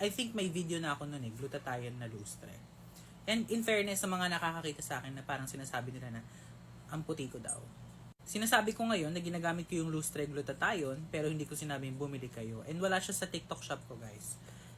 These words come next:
Medyo kasi pricey siya eh, one thousand two hundred kasi siya. Pero again, kahit mahal, alam mo yung effectivity, di ba? Pero mauubos na rin kasi yun. So pag naubos na yun, oh, magta-try ako ng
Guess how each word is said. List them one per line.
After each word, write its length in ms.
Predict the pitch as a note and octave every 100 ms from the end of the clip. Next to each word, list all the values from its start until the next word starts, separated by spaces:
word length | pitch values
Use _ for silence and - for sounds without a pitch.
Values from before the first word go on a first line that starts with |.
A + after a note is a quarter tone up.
| -
Medyo 240 | F3 E3+
kasi 160 | F3 F3
pricey 400 | - D3 C3 C3
siya 160 | E3 B2
eh, 80 |
one 160 | G#2 A2
thousand 400 | A#2+ A2+ B2+ A#2+
two 80 | A2+
hundred 320 | A2+ G#2+ G#2
kasi 240 | - -
siya. 160 | - - - -
Pero 240 | G3+ G#3
again, 320 | G#3 D3+ C#3+ E3+ - - - - - - -
kahit 320 | - F#3+ G3+
mahal, 400 | G3+ F3 C3 C#3 F3+ - - -
alam 240 | G#3 A3
mo 80 | A3+
yung 80 | F#3+
effectivity, 800 | E3+ D#3+ - A2 G#2 - B2 G#2
di 80 |
ba? 160 | - A#2 - - - - - -
Pero 160 | G3+
mauubos 480 | G3+ G3 F3+ F3+ F#3
na 80 | E3
rin 80 | D#3
kasi 320 | C#3+ C#3+ C#3+
yun. 240 | E3 A#2+
So 80 | -
pag 160 | B2+ D3+
naubos 320 | D#3 F3 F3+
na 160 | G3+
yun, 320 | E3 C#3 C3+ C3
oh, 160 | A#2
magta-try 400 | A#2 D#3+ A3+ C#4
ako 160 | F3
ng 100 | C#3+